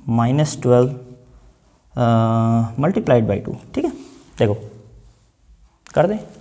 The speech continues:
चलिए <clears throat> Rule के according चलेंगे तो सबसे पीछे का हमें multiplication लेना है, ठीक है। तो आगे का as it is उतार दें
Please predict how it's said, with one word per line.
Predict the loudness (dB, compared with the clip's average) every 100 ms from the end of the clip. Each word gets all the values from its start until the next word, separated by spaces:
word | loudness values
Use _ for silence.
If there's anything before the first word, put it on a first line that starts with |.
| -12
चलिए | -8 -6 -8 -14 -20 -20 -20 -20 -20 -4 2
<clears throat> | 4 6 4 0 -4 -12 -16 -18 -20 -20 -2
Rule | 4 6 6
के | 4
according | 6 4 4
चलेंगे | 2 0 0
तो | -4
सबसे | -6 -2 0
पीछे | 2 2
का | 2
हमें | 4 6
multiplication | 6 4 2 2 2 2
लेना | 2 4 2
है, | 0 -8 -18 -20 -20 _ -8
ठीक | -6
है। | -6 -8 -20 -18 -4
तो | 2
आगे | 4 4
का | 4 4
as | 4
it | 0
is | 0
उतार | 4 4 4
दें | -2